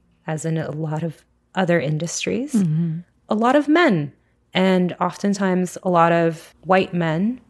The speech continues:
Speaker 1: white cis men who are, mm, kind of, like, their shows,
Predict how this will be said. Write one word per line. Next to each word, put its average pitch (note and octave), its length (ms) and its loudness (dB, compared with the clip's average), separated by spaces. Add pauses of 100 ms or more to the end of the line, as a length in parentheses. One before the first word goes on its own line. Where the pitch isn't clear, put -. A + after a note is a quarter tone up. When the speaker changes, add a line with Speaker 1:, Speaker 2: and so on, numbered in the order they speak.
Speaker 1:
white E3 220 -2
cis - 500 -4 (280)
men E3 520 -2
who E3+ 680 2
are, E3 640 0 (920)
mm, A3 600 2 (960)
kind G#4 260 0 (120)
of, D#4+ 80 -4
like, G#3+ 560 6 (1080)
their D4+ 140 4
shows, F4 720 2